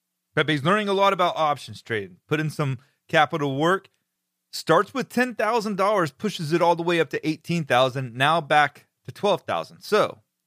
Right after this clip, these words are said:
goes up about eighty percent in the account, pulls back thirty-three percent, but that thirty-three percent takes those eight thousand dollars worth of profits and only makes them two thousand dollars in profits. Remember, when you pull back after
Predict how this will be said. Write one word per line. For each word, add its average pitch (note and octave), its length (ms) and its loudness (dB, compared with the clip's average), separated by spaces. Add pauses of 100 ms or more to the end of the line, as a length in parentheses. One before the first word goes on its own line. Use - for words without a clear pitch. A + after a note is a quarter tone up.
goes E3 320 4
up G3 200 0
about B2+ 480 2 (400)
eighty F3+ 200 2
percent E3+ 440 -2
in C3 80 -2
the A#2 100 -2
account, G#2 380 -6 (280)
pulls G3 360 0
back A#3 500 -2 (300)
thirty-three G3 520 -2
percent, G3 480 -4 (240)
but B2 120 -8
that D#3 180 2
thirty-three G3+ 400 -4
percent F#3+ 520 -4 (140)
takes E3+ 280 -4
those D3+ 320 -4
eight G3 200 -6
thousand F3 400 0 (300)
dollars E3 340 2
worth D#3+ 220 -4
of A#2+ 100 -8
profits F#3+ 440 0
and C3+ 80 -4
only C#3+ 140 -2
makes C#3+ 260 -2
them A2+ 240 -10 (120)
two C#4+ 200 2
thousand G#2 400 0
dollars F2 260 -10
in F2 80 -20
profits. - 380 -8
Remember, F3 420 0 (340)
when A#2 160 -10
you F#3 140 -4
pull A3 240 0
back F#3+ 500 0
after E3 500 0